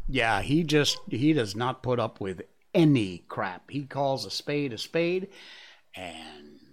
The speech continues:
that's the way it goes. <laughs> Like it or not,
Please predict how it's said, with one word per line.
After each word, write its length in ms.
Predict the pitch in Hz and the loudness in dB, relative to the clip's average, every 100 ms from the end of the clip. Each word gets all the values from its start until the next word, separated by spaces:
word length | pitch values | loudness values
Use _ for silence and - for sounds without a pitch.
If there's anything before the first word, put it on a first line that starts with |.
| _ _ _ _ _ - | _ _ _ _ _ -10
that's 420 | 95 117 135 - | -2 -2 -2 -8
the 160 | - 139 | -6 -4
way 220 | 135 139 | -2 -4
it 140 | 139 | -6
goes. 500 | 127 110 92 - - - - - - - - | -8 -8 -8 -8 -6 -8 -10 -12 -6 -6 -4
<laughs> 180 | 349 - - 349 - | -4 -4 -4 -6 -6
Like 340 | - 113 165 165 | -2 2 2 4
it 120 | 190 | 4
or 100 | 196 | 4
not, 460 | 208 196 180 - | 4 4 2 -2